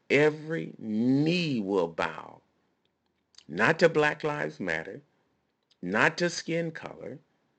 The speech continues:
not to the first world nations, not to the most powerful in-, individuals all over the world and billionaires, trillionaires, and whatever naires, right?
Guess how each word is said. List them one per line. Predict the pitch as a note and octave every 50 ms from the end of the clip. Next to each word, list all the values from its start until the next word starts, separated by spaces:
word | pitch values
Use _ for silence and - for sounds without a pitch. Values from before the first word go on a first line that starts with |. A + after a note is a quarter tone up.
| _ _ _ _ _ _ -
not | D2+ G#2+ C#3+ E3 E3 -
to | - D#3
the | C#3+ C#3+ C3
first | - - - E3 D#3+ E3 D3 C#3 - -
world | - F2+ A2+ A#2 C3 C#3 C#3 C3+ C3+ C3+ A2
nations, | D#2+ F2 G#2+ A2+ B2 C3+ - - - - - F2 G2+ G#2 C3 - _ _ _ - _ _ -
not | A2+ A2 A#2 C#3 D#3 -
to | F3+
the | E3+ -
most | D3 D3 D#3 E3 D#3+ D#3 -
powerful | - A2 A2+ B2 B2+ C#3+ C#3+ - C3+ C3 -
in-, | - - A#2+ C3+ - -
individuals | - G#2 B2 C3 C3 B2+ G2+ G2+ A2+ A2+ A#2 A#2 A#2 G#2+
all | G#2+ F#2 G#2+ A#2+ A#2
over | A#2 A2+ A#2
the | A#2 B2
world | A#2+ G#2+ G2 G2+ G#2 G#2+ G#2+ A2+
and | A2+ G#2 F#2+ - _ - - _ _ -
billionaires, | - G2 A#2 B2 A#2 A#2+ B2 A#2+ A#2 A#2
trillionaires, | - - A#2 A2+ B2 A#2+ A#2+ A#2+ A#2 A2+ A#2 A#2 A#2 A#2 A#2
and | A2 G#2 G#2 G2
whatever | G2+ A#2 A#2 A#2+ A#2+ A2+ A#2 A2
naires, | G#2+ G#2+ G#2 G#2 G#2+ A2+ A#2 - -
right? | F2 F#2+ A#2 C#3 D#3 -